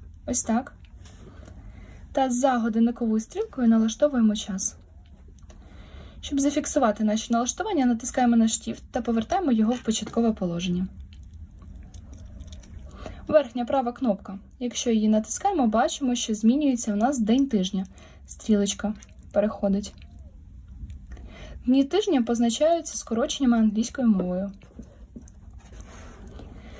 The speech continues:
Нижня права кнопочка відповідає за місяць, це верхній круглий циферблат.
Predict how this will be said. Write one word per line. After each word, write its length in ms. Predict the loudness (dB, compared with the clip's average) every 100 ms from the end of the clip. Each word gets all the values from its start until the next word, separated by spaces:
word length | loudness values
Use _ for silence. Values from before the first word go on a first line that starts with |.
| -18 -4
Нижня 360 | 2 2 2 2
права 240 | 4 4
кнопочка 420 | 0 -4 -4 -2
відповідає 560 | -2 -4 -2 0 2 2
за 160 | 2
місяць, 540 | 4 4 2 -4 -8 -10
це 220 | -6 -4
верхній 440 | -2 -2 -2 -2
круглий 340 | -2 0 0 0
циферблат. 560 | -2 -6 -6 -4 -6